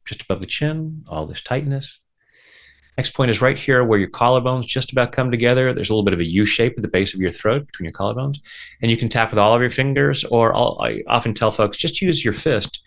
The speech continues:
and then you get both of those points, 'cause there's a point on either collarbone. You can get both of them there with, uh, with your fist.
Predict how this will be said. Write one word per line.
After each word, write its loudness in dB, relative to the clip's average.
and 0
then 4
you 4
get 2
both 2
of -4
those 2
points, -6
'cause -2
there's -2
a -10
point -2
on -2
either -2
collarbone. 0
You -2
can 2
get 2
both 2
of 0
them -4
there 0
with, -4
uh, -4
with -10
your -6
fist. -8